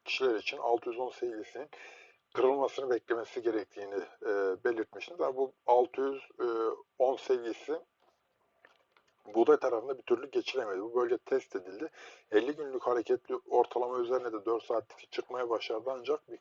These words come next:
kalıplı, e, hacimli bir kapanış sergileyemediği için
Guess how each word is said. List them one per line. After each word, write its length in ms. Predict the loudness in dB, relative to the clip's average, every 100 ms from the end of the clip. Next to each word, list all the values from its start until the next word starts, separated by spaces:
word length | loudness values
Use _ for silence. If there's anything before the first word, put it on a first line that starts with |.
| _
kalıplı, 400 | 0 0 0 -2
e, 460 | -2 -4 -2 0 0
hacimli 380 | -2 -2 -2 0
bir 220 | -2 -4 -20 -20 -14 -2
kapanış 420 | 0 2 -2 -2
sergileyemediği 720 | -2 0 2 0 0 -8 -8
için 240 | -6 -6